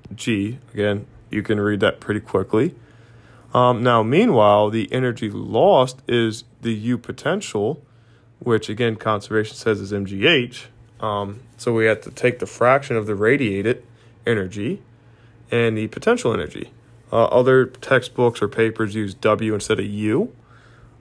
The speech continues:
Um, so, again, power is related to energy by time.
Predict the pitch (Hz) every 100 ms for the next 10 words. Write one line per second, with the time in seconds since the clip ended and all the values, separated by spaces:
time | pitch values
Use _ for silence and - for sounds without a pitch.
0 | - 113 101 95 98 - 110 104 - 104
1 | 107 107 101 - - - 123 110 101 107
2 | 104 101 101 - 107 98 - 110 104 107
3 | 95 95 95 117 110 107 104